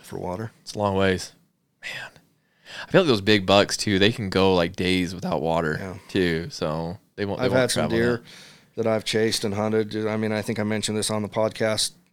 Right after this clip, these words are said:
Speaker 1: before,
Speaker 2: Mm-hmm.
Speaker 1: that we've seen on camera. I've glassed them up three miles away in the,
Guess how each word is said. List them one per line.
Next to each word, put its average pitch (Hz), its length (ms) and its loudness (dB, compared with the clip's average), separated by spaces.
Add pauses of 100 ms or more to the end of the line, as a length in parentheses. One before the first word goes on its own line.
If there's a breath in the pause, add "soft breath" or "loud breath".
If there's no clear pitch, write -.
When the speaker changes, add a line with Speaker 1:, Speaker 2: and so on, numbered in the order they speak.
(560)
Speaker 1:
before, 113 460 0
Speaker 2:
Mm-hmm. 95 320 -4 (680)
Speaker 1:
that 107 200 0
we've 104 180 -2
seen 113 220 0
on 110 140 0
camera. 117 540 2 (260)
I've 101 240 -4
glassed 101 480 2
them 104 160 -2
up 107 180 2
three 113 320 0
miles 110 440 0
away 104 560 2 (1600 soft breath)
in 123 160 0
the, 104 80 0